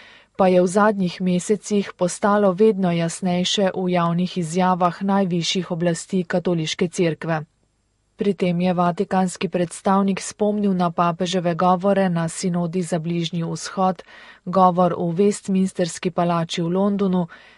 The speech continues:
zadnje pozive glede napadov na krščanske cerkve v Iraku in Egiptu ter govor vatikanskega državnega tajnika na vrhu ovseja.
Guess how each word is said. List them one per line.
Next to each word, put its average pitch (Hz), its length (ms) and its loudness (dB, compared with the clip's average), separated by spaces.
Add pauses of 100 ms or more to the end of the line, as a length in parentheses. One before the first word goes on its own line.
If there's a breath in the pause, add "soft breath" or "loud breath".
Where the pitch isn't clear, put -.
zadnje 208 440 2
pozive 185 580 0
glede 170 340 -2
napadov 180 560 0
na 160 240 -2
krščanske 165 720 -4
cerkve 185 560 -2
v 165 160 0
Iraku 190 400 0
in 165 160 -2
Egiptu 190 480 -2 (400 loud breath)
ter 190 180 4
govor 208 380 2
vatikanskega 175 920 -2
državnega 170 640 -2
tajnika 185 520 0
na 170 120 0
vrhu 185 460 -2
ovseja. 170 640 -2